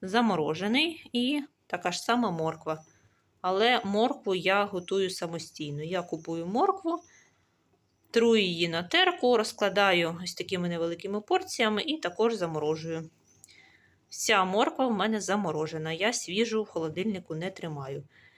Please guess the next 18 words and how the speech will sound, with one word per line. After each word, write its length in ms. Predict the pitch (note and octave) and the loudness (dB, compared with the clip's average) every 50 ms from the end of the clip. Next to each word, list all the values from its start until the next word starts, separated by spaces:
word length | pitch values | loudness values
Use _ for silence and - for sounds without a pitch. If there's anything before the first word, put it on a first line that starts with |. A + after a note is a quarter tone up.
| _ _ _ F#4 | _ _ _ 2
І 140 | F4 F#4 F#4 | 4 4 4
тоді 300 | F#4 C4 G#3+ G3 A#3+ G#3+ | 4 2 2 2 2 0
дуже 220 | G3 G3+ G3 G3 | 0 0 -2 -2
зручно, 420 | F#3+ G#3+ A3+ C4 D#4 D#4 - A3+ F#3 | -2 0 0 0 0 0 0 0 -2
ось 100 | F#3+ - | 0 0
так, 200 | - F#3+ F#3+ - | -2 -2 -2 -2
коли 180 | F#3+ F3+ F3+ | -2 -2 0
вариш 400 | E3+ E3+ F3 F3+ F3 F3+ F3+ - | 0 2 2 4 2 2 0 0
суп, 280 | - - F#4+ F4+ C#4+ G#3 | 0 2 2 2 2 2
береш, 560 | G#3 G3+ G#3+ B3 C4+ C4 - - - - - | 2 4 4 4 2 0 0 -4 -6 -10 -14
вкидаєш, 840 | - - - - F3+ E3+ F3+ F3+ F#3 F#3+ F3+ F3+ - - - - - _ _ _ _ _ _ _ _ _ _ _ _ _ _ _ _ _ _ _ _ _ _ - | -18 -10 -6 -4 -2 2 4 4 4 4 2 0 -2 -6 -10 -12 -16 _ _ _ _ _ _ _ _ _ _ _ _ _ _ _ _ _ _ _ _ _ _ -6
і 200 | G#3 G#3 G#3+ A3 | -2 0 0 0
просто 420 | A3 F#3+ F#3+ G3 G3 - F3 F3 | 0 0 0 0 0 -2 -4 -4
чудово. 560 | F3 - - E3 C#3+ D#3 D#3 D3+ D#3 E3+ F3 - - _ - | -4 -6 -8 -4 0 0 2 2 0 -2 -4 -8 -18 _ -8
І 100 | D4 B3 | -6 -6
так 180 | A#3+ - - - | -6 -8 -10 -8
само 240 | - G3 F#3+ F3 E3 | -6 -4 -4 -4 -4
вкидаю 500 | E3 - - D#3+ E3+ D#3+ D#3+ E3 E3 | -6 -8 -6 -4 -2 0 0 0 -2